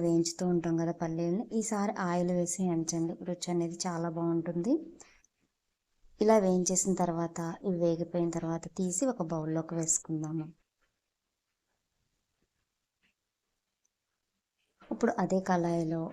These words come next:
ఒక రెండు టీ స్పూన్ల వరకు ఆయిల్ వేసుకొని ఇందులోనే పోపు దినుసులు వచ్చేసి ఒక రెండు టీ స్పూన్లు వీటిని లైట్గా ఫ్రై చేయండి. ఇప్పుడు ఇందులోనే ఒక నాలుగు ఎండుమిర్చిని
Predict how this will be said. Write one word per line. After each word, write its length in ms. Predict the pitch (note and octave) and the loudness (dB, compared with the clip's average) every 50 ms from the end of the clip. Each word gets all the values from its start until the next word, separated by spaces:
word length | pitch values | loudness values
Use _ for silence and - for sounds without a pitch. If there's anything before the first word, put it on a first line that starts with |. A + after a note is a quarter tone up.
| - - - F#3+ | -10 -14 -14 -6
ఒక 60 | - F#3+ F3 E3+ | -4 0 2 4
రెండు 160 | E3 D#3+ D#3+ E3+ | 2 2 2 0
టీ 60 | E3 D#3+ - | 0 0 -2
స్పూన్ల 300 | - - F3+ F3 F3 E3+ E3 E3 | -4 0 0 2 2 2 2 0
వరకు 280 | E3 D#3+ - - E3+ E3+ - - E3+ E3 | -2 -2 -4 -4 -6 -4 -4 -4 -4 -2
ఆయిల్ 240 | D#3+ E3 E3 D#3+ E3 E3 | -2 -2 -2 0 0 -2
వేసుకొని 460 | E3 D#3+ - - - F3 E3+ E3 D#3+ D#3+ - - - - - - - - _ _ _ - G3+ | -2 -2 -4 -8 -4 -2 -2 0 0 -2 -4 -6 -14 -20 -20 -20 -20 -20 _ _ _ 2 4
ఇందులోనే 420 | F#3+ F3+ F#3 F#3 F3+ F3+ G3 B3 D#4+ - - - - | 4 6 6 4 4 2 4 4 2 2 0 -2 2
పోపు 240 | G3+ F#3 F#3 F#3 F3+ F#3+ | 2 2 2 2 2 2
దినుసులు 260 | F#3 F3 - - F3+ E3+ | 2 2 0 -2 -4 -4
వచ్చేసి 260 | - - F3 - - E3+ | -4 -4 -6 -4 -6 -4
ఒక 100 | - E3+ E3 | -4 -2 -2
రెండు 160 | D#3+ D#3 D3+ D3+ E3 | -2 -2 -4 -4 -2
టీ 80 | E3 D#3 - - | -2 0 -2 -2
స్పూన్లు 440 | - - E3 E3 E3 D#3+ D#3+ D#3+ D#3+ - - _ _ _ _ _ _ _ _ _ _ _ _ _ _ _ _ _ _ _ _ _ _ _ _ _ _ _ _ - - - - | -2 -2 0 2 2 2 2 0 -2 -6 -8 _ _ _ _ _ _ _ _ _ _ _ _ _ _ _ _ _ _ _ _ _ _ _ _ _ _ _ _ -20 -20 -8 -4
వీటిని 220 | G#3 G3 F#3+ G3+ G3+ F#3+ | -2 0 0 0 2 2
లైట్గా 360 | F#3 F3+ F3 F3 F#3 F3 A3+ A3+ - | 4 2 2 2 0 -2 -4 -4 0
ఫ్రై 180 | - F#3 F3 E3 E3+ - | 0 0 0 0 -2 -2
చేయండి. 360 | - E3+ D#3+ D#3+ D#3+ D#3+ D#3+ - - _ _ _ _ _ _ _ _ _ - A3 | -2 0 0 0 0 -2 -4 -8 -12 _ _ _ _ _ _ _ _ _ -10 -8
ఇప్పుడు 180 | - - A3 - - G3+ | -4 -4 -4 -2 2 2
ఇందులోనే 480 | F#3 F3 F#3+ F#3 F#3+ F#3+ F#3 G3 A#3 C#4 D4 A#3 F#3+ | 4 4 4 4 4 4 2 2 2 0 -2 -2 -2
ఒక 100 | - F3+ E3+ E3 | 0 2 2 2
నాలుగు 300 | E3 E3 E3 E3+ E3 - - - F#3 | 4 4 2 2 2 0 -2 0 2
ఎండుమిర్చిని 640 | E3+ E3 E3+ F3 F3+ F3 E3+ - - F3+ G#3 C4+ | 2 4 4 4 4 2 2 0 0 2 2 2